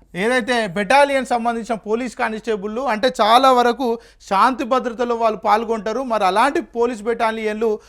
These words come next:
రోడ్ల మీదకి వచ్చి కావచ్చు, సచివాలయం ముందటి మీదకి వచ్చి కావచ్చు, వాళ్ళు ధర్నాలు చేసిర్రు, రాస్తారోకో చేసిర్రు, ముట్టలు చేసిర్రు, ప్రభుత్వానికి వ్యతిరేకంగా నినాదాలు చేసిర్రు. మరి ప్రభుత్వం కూడా వాళ్ళని ఏమాత్రం కూడా వాళ్ళ వాయిస్ వినకుండా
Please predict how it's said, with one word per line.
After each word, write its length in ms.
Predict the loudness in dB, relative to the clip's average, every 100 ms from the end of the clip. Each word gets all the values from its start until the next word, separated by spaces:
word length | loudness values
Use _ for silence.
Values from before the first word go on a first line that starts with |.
| _ -4
రోడ్ల 320 | 0 2 2
మీదకి 260 | 2 0
వచ్చి 220 | -2 -2 -6
కావచ్చు, 340 | -4 -4 -6
సచివాలయం 600 | -4 -6 -2 0 2 0
ముందటి 300 | -2 -4 -4
మీదకి 220 | -6 -6 -8
వచ్చి 180 | -6 -6
కావచ్చు, 440 | -6 -6 -8 -10 -14 _ -4
వాళ్ళు 220 | -2 2
ధర్నాలు 400 | 2 2 2 2
చేసిర్రు, 520 | 2 0 -2 -4 -4 -6 _ -6
రాస్తారోకో 640 | 2 2 4 4 4 2
చేసిర్రు, 500 | -2 -2 -4 -6 -8 -12 _ -10
ముట్టలు 400 | 0 4 6 6
చేసిర్రు, 600 | 4 4 -2 -4 -6 -4
ప్రభుత్వానికి 840 | -6 -6 -4 -2 -2 -4 -8 -10 -12 _ -10
వ్యతిరేకంగా 600 | -4 0 0 -2 -4 -6
నినాదాలు 520 | -6 -2 0 0 -2
చేసిర్రు. 480 | -6 -8 -6 -6 -6 _ _
మరి 140 | -6 -4
ప్రభుత్వం 520 | -4 -4 -2 0 0
కూడా 180 | 0 0
వాళ్ళని 320 | 0 0 -2
ఏమాత్రం 440 | -2 0 0 -2
కూడా 140 | -2 0
వాళ్ళ 220 | 0 0
వాయిస్ 320 | 2 2 0
వినకుండా 580 | -4 -8 -8 0 0